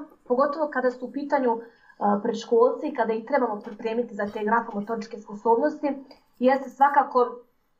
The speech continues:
graf-, jesu svakako grafomotoričke vježbe. E, tako da ono š-, bitno je jako u samom razvoju govora, e, trebamo se igrati sa djecom.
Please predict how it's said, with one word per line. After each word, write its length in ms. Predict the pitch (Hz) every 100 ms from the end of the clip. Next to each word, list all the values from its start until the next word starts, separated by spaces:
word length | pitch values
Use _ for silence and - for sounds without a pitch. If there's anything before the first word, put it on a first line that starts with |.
| _ _ - 254 240 226 -
graf-, 320 | 262 254 254 - - _ -
jesu 260 | 247 262
svakako 340 | - 302 294 285
grafomotoričke 800 | 262 285 262 233 254 254 - 226
vježbe. 320 | 214 196 - - 240 - _ _ _
E, 180 | - 101 98 95 - - _ _ _ - - -
tako 320 | - 339 349
da 260 | 285 277 269
ono 180 | 269 302
š-, 180 | 302 -
bitno 360 | 277 349 370 247
je 120 | 220
jako 320 | 247 247 247
u 20 |
samom 300 | 220 240 247
razvoju 420 | 233 220 240 226 208
govora, 500 | 247 277 262 247 240 - - -
e, 260 | 240 233 233
trebamo 320 | 302 285 262
se 80 | -
igrati 340 | 269 285 277
sa 180 | - 214
djecom. 380 | 208 196 196 202